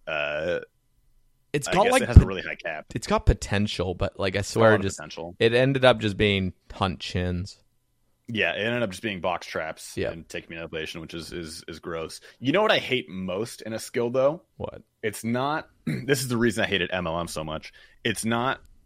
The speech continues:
Speaker 1: um, like, when you stop clicking, you stop getting X P. That's annoying, but, you know, whatever. Sometimes it is what it is. The worst thing in any skill is when you click on something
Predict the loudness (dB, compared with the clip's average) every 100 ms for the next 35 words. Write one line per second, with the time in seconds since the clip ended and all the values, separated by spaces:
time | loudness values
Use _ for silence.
0 | -4 -2 -2 -6 -12 -12 -6 -6 -6 -12
1 | -16 -10 -8 -8 -6 -6 -4 -8 -8 -12
2 | -8 -8 -8 -10 -10 -14 -10 -8 -8 -6
3 | -6 -6 -8 -8 -6 -8 -10 -10 -8 -8
4 | -12 _ _ _ _ -14 -14 -12 -10 -8
5 | -10 -12 -14 -14 -16 -14 -14 -14 -14 -12
6 | -10 -12 -14 _ _ _ _ -6 -4 0
7 | 2 2 -2 -4 -4 -2 -4 -4 -4 -6
8 | -8 -8 -6 -4 -4 -8 _ _ _ _
9 | _ _ -20 -6 -6 -2 -2 -2 -2 -4
10 | _ _ _ _ -6 -6 -6 -4 -2 -2
11 | -6 -2 -2 0 -2 -2